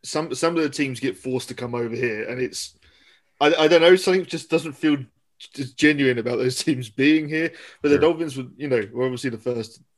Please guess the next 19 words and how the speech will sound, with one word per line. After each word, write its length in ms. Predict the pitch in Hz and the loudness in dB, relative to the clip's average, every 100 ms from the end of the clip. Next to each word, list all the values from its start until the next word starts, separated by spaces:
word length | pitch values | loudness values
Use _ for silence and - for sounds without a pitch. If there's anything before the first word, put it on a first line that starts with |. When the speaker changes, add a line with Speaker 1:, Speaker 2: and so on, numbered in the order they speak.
| _ | _
Speaker 1:
first 200 | 120 110 | -8 -6
team 100 | 120 | -8
to 60 | 110 | -8
come 180 | 120 113 | -8 -6
over 140 | 110 | -4
here 140 | 113 | -4
when 80 | 110 | -6
they 60 | 107 | -8
started 340 | - 117 113 | -4 -6 -4
playing 220 | 120 110 | -6 -6
regular 320 | 107 113 107 107 | -6 -6 -8 -12
season 400 | - 117 104 107 | -10 -10 -10 -8
games, 320 | 113 110 107 | -6 -6 -8
and 100 | 113 | -6
they've 180 | 117 117 | -6 -4
been, 280 | 123 113 104 _ _ _ _ _ _ _ _ _ _ _ _ _ | -6 -6 -16 _ _ _ _ _ _ _ _ _ _ _ _ _
they, 140 | 147 127 | 2 4
they've 280 | 135 135 - | 4 4 2
offered 400 | 131 123 131 | -4 -2 -4